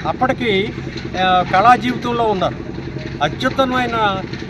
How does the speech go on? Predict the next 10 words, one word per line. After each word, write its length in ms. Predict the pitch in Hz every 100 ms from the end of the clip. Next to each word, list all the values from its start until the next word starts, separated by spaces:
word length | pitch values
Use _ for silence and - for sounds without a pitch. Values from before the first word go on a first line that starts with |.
| 160
జీవి-, 280 | 220 240 214
కళా 240 | 214 240
జీవితాన్ని, 680 | 226 233 233 220 214 190 175 - 175 180
ఆ, 220 | 196 190 185 175 170 - 214
చేస్తున్నారు. 360 | 233 208 123 - - - - - 147
అలాంటి 320 | 202 226 208
వాటిని 300 | 214 240 254
అన్నిటినీ 500 | 214 262 - 240 208 190 - -
పక్కన 240 | 185 -
పెట్టి 280 | - 214 208